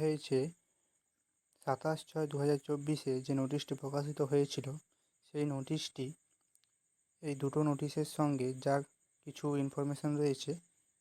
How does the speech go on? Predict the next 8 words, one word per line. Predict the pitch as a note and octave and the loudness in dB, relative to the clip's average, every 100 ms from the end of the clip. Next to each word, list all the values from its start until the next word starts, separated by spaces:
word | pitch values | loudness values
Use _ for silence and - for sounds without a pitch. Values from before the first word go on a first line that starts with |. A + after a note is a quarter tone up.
| _ | _
সেটি | C3+ E3+ | -8 -2
একই | C#3 B2+ C3+ - | 0 0 -4 -2
থাকবে। | A#2 A#2+ B2+ _ _ _ _ _ _ _ _ _ _ _ _ - | -2 -4 -12 _ _ _ _ _ _ _ _ _ _ _ _ -6
এবং | D3+ D#3+ F3+ - _ _ _ _ _ _ - | 0 0 0 -6 _ _ _ _ _ _ -12
এখানেই | C#3 D#3 D#3+ E3 F#3 _ _ C#3 | -6 -2 0 -2 -4 _ _ -8
ভিডিওটি | C3+ D3 D3+ | -4 0 0
শেষ | - D3 - | 2 2 2
করছি। | D3+ - - | -6 -6 -2